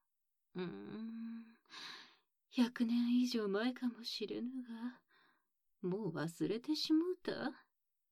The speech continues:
そう言うておろうが、わらわはあやかしじゃ。もう四百年以上生きておる。わかりやすく言えば、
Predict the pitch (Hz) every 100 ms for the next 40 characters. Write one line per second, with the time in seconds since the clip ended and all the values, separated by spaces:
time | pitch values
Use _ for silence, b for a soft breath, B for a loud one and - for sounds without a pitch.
0 | _ _ _ _ _ _ _ _ _ _
1 | _ _ _ _ _ _ _ _ _ _
2 | - - - 233 302 202 269 415 415 403
3 | 370 370 370 294 190 180 - - B B
4 | B B B B _ - 165 - 277 311
5 | 269 185 151 147 151 160 190 247 302 -
6 | 359 - 349 330 330 302 208 247 - B
7 | B B B B B _ 247 226 196 226
8 | 269 285 285 294 285 285 294 - 226 185
9 | 247 - - 247 196 208 240 226 202 -
10 | _ _ _ _ _ _ _ _ - 247
11 | 262 294 294 294 302 - - 226 208 233
12 | 302 302 254 233 247 -